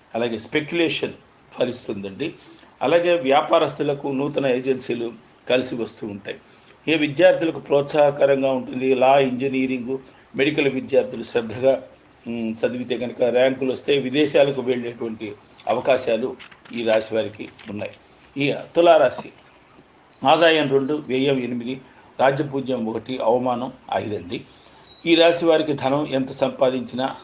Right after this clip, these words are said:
ఆదాయానికి మించిన ఖర్చులు కనిపిస్తూ ఉంటాయి. తలంచిన కార్యాలకు ఆటంకాలు ఎదురవుతూ ఉంటాయి. వృత్తి వ్యాపారాల్లో కలిసి రాకపోవటం జరుగుతుంది. నమ్మిన వారి వలన దగాలు జరుగుతాయి, మోసపోవడం జరుగుతుంది, చోర భయం ఉంటుంది. ఎంత మంచిగా మనం వ్యవహరించుకుందాం అనుకున్నా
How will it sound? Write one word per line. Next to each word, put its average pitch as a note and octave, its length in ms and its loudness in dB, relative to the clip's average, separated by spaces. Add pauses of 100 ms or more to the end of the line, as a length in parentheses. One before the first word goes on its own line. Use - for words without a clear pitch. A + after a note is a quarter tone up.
ఆదాయానికి C3 640 2
మించిన A2+ 300 -8
ఖర్చులు A#2 500 -4 (440)
కనిపిస్తూ A#2 440 -6
ఉంటాయి. B2 440 -6 (520)
తలంచిన E3 400 2
కార్యాలకు C#3+ 640 4
ఆటంకాలు B2 640 0 (160)
ఎదురవుతూ B2 440 -2
ఉంటాయి. A#2 280 0
వృత్తి A#2 300 -6
వ్యాపారాల్లో A#2+ 640 0
కలిసి B2 360 -4
రాకపోవటం A2+ 640 -2
జరుగుతుంది. A2+ 580 -6 (420)
నమ్మిన E3 300 2
వారి C#3+ 240 6
వలన B2+ 480 -2 (300)
దగాలు B2 460 2
జరుగుతాయి, A#2+ 500 -6
మోసపోవడం A2+ 680 -2
జరుగుతుంది, B2 600 -6 (580)
చోర D3 140 6
భయం C3+ 280 2
ఉంటుంది. A#2+ 500 -4
ఎంత C3 200 0
మంచిగా D3+ 420 0
మనం C3+ 280 -2
వ్యవహరించుకుందాం C3 840 0
అనుకున్నా A#2+ 580 -4